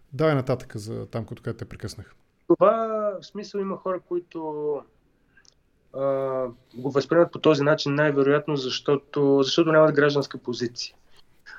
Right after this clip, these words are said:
Speaker 2: Защото да си гражданин не е географско значение, а състояние на духа.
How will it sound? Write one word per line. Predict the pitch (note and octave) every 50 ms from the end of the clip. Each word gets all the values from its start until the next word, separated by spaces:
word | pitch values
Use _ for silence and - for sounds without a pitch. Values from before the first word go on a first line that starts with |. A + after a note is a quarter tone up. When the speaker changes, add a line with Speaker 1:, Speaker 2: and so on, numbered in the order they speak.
| - - -
Speaker 2:
Защото | C#3 C3 - - E3+ E3+ E3+ - F#3 F3+ F3 F3 E3+ E3+ E3 E3 E3 D#3+ D#3+ D#3 D3+ C#3+
да | C#3 C#3
си | C3+ - C#3+
гражданин | C3 C3 C#3+ D3+ D#3+ E3 D#3 D#3+ D#3 D#3 D#3 D#3 D3+ D3+ D3
не | D#3 D#3 D#3+
е | D#3+ D#3
географско | D3+ C#3+ D3 D3+ D3 C#3 C#3 D3 D3 - - - D#3 C#3
значение, | A#2 B2 B2 A#2 - - D3+ D3+ D3+
а | C#3
състояние | - - - - C#3+ D3 D3 D3
на | C#3+ C#3
духа. | A#2+ A#2 - -